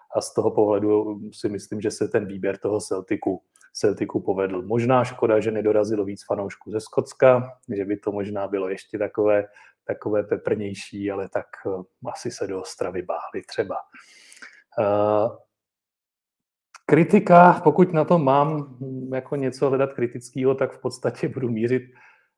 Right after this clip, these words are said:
eh, do řad nás fanoušků, protože mě mrzelo, že ten zápas se prostě v podstatě během chvíle nevyprodal.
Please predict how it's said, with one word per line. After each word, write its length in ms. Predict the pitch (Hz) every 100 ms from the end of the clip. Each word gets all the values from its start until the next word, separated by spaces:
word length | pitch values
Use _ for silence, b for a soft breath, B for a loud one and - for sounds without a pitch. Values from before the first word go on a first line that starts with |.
| _ 127
eh, 40 | 110
do 120 | 113
řad 200 | 123 120
nás 260 | 127 123 123
fanoušků, 540 | 107 113 113 - 120
protože 380 | 117 - 113 117
mě 140 | 117
mrzelo, 360 | 113 110 110 110
že 100 | 110
ten 180 | 120 113
zápas 400 | 107 - 110 -
se 160 | 113 - -
prostě 440 | 104 - - 107
v 340 | 90 - _ -
podstatě 600 | 98 - 107 95 110 104
během 360 | 101 101 107
chvíle 320 | 101 104 101 101
nevyprodal. 800 | 98 104 - 104 104 104 101